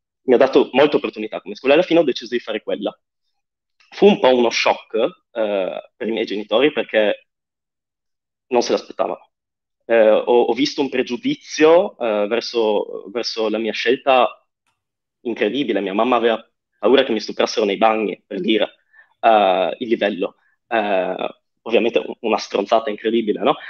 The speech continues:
Ehm, però per fortuna, forse anche per, per l'esperienza della, della comunione, si sono resi conto che forse conveniva, eh, <laughs> farmi fare la scelta che volevo,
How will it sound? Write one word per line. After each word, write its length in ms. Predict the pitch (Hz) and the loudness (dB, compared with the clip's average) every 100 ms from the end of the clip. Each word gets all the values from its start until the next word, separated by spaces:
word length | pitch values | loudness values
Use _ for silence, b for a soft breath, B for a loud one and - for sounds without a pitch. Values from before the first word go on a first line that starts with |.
| B _ | B _
Ehm, 920 | 127 120 120 110 117 113 113 110 - - _ _ _ _ _ _ _ | 4 4 4 4 0 -2 -6 -8 -12 -18 _ _ _ _ _ _ _
però 520 | 143 147 196 - - - | 2 4 4 0 -14 -2
per 160 | 139 | 0
fortuna, 380 | - 123 165 175 | 2 0 4 4
forse 360 | - 170 - 170 | 4 2 4 4
anche 580 | 165 180 151 - _ _ _ _ | 4 4 2 0 _ _ _ _
per, 560 | 135 117 113 104 - _ _ _ _ | -2 0 0 -2 -6 _ _ _ _
per 140 | 131 | 0
l'esperienza 640 | 131 - 120 131 147 139 | 0 0 2 2 0 -2
della, 360 | 113 110 107 110 | -4 -2 -2 -2
della 200 | 107 107 | -2 -6
comunione, 500 | 123 127 131 120 123 | -6 -2 -2 -2 -4
si 100 | 123 | -8
sono 180 | 117 120 | -8 -6
resi 220 | 120 127 | -6 -8
conto 280 | 120 110 117 | -10 -10 -12
che 100 | 110 | -18
forse 260 | 104 - | -18 -18
conveniva, 580 | 104 107 101 101 101 101 _ _ _ _ | -10 -6 -4 -2 -2 -2 _ _ _ _
eh, 420 | 110 104 101 104 | -4 -2 -4 -6
<laughs> 20 | |
farmi 300 | - - 117 | -4 0 0
fare 260 | 113 - 123 | 0 -2 0
la 80 | 113 | 0
scelta 360 | - 123 123 | -2 -4 -4
che 120 | 117 | 2
volevo, 440 | 113 117 104 107 | 4 4 2 0